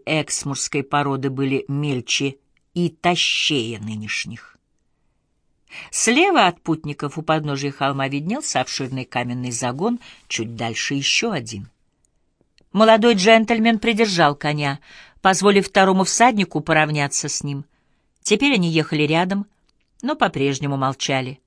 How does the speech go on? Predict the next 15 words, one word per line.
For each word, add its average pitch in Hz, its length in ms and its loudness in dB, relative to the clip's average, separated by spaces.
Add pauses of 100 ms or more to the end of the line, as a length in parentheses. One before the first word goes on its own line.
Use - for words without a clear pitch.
(440)
Стремглав, 202 840 4
пролетев 202 640 2
по 180 200 2
общипанной 170 840 -2
стерне, 160 760 -2 (280)
пастушата 214 720 2
выскочили 170 560 0
к 160 120 -6
обочине 151 500 -2
дороги, 220 480 -2 (1200)
таращась 196 640 2
на 185 120 0
приближавшихся 175 920 0
сказочных 160 680 -2
существ — - 640 -6